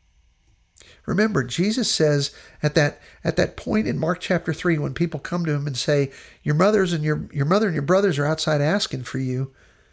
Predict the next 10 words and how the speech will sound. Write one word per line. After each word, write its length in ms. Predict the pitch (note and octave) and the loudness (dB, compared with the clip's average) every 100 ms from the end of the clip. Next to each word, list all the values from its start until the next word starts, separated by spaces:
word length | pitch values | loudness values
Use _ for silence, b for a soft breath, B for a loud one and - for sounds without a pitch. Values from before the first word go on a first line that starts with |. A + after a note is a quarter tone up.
| b b b _ _ | b b b _ _
remember 220 | - F3 | -2 2
what 140 | C4 - | 2 0
Jesus 320 | G#3 A3+ A3+ | 0 0 -2
says? 420 | - A3 A#3 - - b b b b b b b | -2 -2 -2 -6 -16 b b b b b b b
Jesus 400 | - G#3 F#3+ E3+ | 0 0 2 0
looks 240 | G3 G3+ - | -2 0 0
around 240 | E3 F3 | 2 2
and 80 | D#3+ | 0
he 60 | C#3+ | -2
says, 420 | - D3 C3+ | 2 2 0